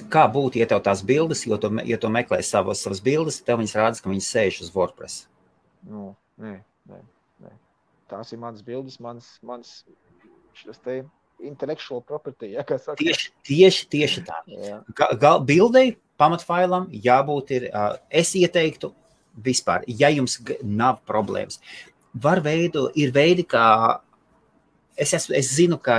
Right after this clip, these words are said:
Speaker 1: izmanto, izma-, izmanto, ā, Jetpacku, lai apietu ierobežojumu. Tur ar video var ļoti labi spēlēties.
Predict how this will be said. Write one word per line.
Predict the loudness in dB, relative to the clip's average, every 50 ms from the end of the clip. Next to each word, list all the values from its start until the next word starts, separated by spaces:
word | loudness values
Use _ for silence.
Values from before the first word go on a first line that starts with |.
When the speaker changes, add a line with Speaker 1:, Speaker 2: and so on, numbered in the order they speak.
| 2 0
Speaker 1:
izmanto, | -2 0 2 2 0 0 -2 -4 -2 -2 -2
izma-, | -2 -4 -6 -6 -6 -8 -6 -8
izmanto, | -4 -4 -4 -4 -4 -4 -6 -4 -2 0 0
ā, | 0 2 0 0 0 0 0 -2 -2 -2 -2 -4 -6
Jetpacku, | -2 0 0 0 0 _ -20 -14 -6 -6 -6 -6 _ _ _ _ _ _ _ _ _ _ _ 0
lai | 0 2 2
apietu | 4 4 2 2 2 0 0 0 0 0 -2 -2 -2 0
ierobežojumu. | 2 2 2 2 0 -2 -2 -6 -8 -8 -12 -12 -6
Tur | -2 -2 -2
ar | -2 0
video | -2 -2 0 0 -2 -4 -4 -8
var | -10 -12 -10
ļoti | -10 -12 -12 -12 -12
labi | -14 -12 -12
spēlēties. | -10 -8 -8 -8 -8 -10 -12 _ -16 -16 -14